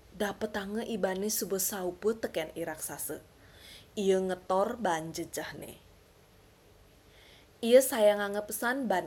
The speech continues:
i raksasa. I raksasa ngelah mane sakti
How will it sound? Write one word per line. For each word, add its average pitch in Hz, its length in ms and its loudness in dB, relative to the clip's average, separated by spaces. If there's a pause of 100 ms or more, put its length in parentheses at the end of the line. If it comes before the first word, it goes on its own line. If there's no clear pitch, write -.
i 170 80 -4
raksasa. - 640 -10 (480)
I 185 160 -2
raksasa 160 800 -4 (240)
ngelah 175 480 0
mane 165 320 -6
sakti 240 640 -6